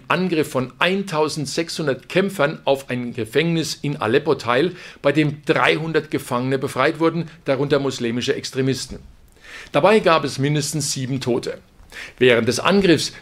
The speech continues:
will er sich nur in den hinteren Reihen befunden und keinen Schuss abgegeben haben.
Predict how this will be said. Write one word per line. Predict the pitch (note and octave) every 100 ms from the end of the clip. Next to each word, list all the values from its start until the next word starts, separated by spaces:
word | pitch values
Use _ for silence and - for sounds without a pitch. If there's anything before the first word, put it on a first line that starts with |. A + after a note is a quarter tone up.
| -
will | F3+
er | F#3
sich | E3+ -
nur | C3+ D3
in |
den | D3 C3
hinteren | G2 D#3 D3+ A#2+ A#2+
Reihen | G#2+ A#2 A#2+
befunden | G#2+ - F3 D#3+ E3 D#3 -
und | F3+ E3
keinen | - A#2 A#2+
Schuss | A#2 D#3 -
abgegeben | B2 - B2+ A2+ A2+ G2
haben. | F#2 D2+